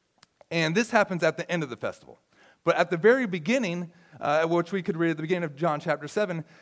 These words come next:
Jesus is told about the festival, and he's just like, "Mm, I'm not going. You guys go ahead, go on without me." And to which some of his disciples do, which you shouldn't leave Jesus. You should just hang where Jesus is hanging.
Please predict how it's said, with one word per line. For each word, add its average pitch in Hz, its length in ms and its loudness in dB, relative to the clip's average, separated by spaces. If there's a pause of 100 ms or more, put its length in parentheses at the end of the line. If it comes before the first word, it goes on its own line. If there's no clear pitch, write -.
(140)
Jesus 226 380 -2
is 185 140 -8
told 226 280 0
about 175 200 2
the 156 60 -8
festival, 170 380 -2
and 170 60 -2
he's 185 120 -4
just 175 180 -8
like, 156 320 -4
"Mm, 254 420 -6 (400)
I'm - 120 -12
not 202 160 0
going. 196 360 0 (160)
You 196 120 -8
guys 185 260 2
go 175 140 -2
ahead, 165 260 -4
go 151 160 -2
on 143 140 -6
without 131 280 -6
me." 90 180 -20 (340)
And 165 100 -10
to 202 80 0
which 180 160 2
some 170 220 -4
of 151 80 -8
his 143 160 -6 (180)
disciples 135 680 -4
do, 107 360 -8
which 127 340 -12 (340)
you 135 100 -14
shouldn't 117 540 -8
leave 113 280 -6
Jesus. 92 480 -14
You 117 120 -14
should 98 200 -18
just 92 240 -20
hang 107 420 -10
where 107 120 -10
Jesus 101 360 -12
is 120 80 -16
hanging. 92 260 -12